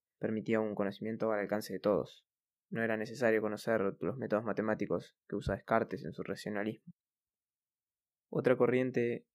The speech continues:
eh, también de esta época es el denominado empirismo, que reacciona de manera crítica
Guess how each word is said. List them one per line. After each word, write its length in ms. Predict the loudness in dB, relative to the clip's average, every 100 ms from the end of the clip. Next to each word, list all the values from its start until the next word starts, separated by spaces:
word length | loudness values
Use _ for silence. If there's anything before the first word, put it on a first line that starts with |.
| -8
eh, 460 | -4 -2 -2 -4 -8
también 320 | -6 -2 0 0
de 60 |
esta 220 | 0 0
época 440 | 0 2 2 0 -2 _ 2
es 520 | 4 4 0 -16 _
el 220 | -4 -2 0
denominado 920 | -2 -2 -2 2 4 4 2 -2 _ -6
empirismo, 720 | -4 -2 -2 -2 -6 -14 -14 _ _ -4
que 120 | -2
reacciona 680 | -2 -2 0 2 2 0 -2
de 100 | -2
manera 340 | -2 -2 -2
crítica 580 | -2 -6 -2 -2 -2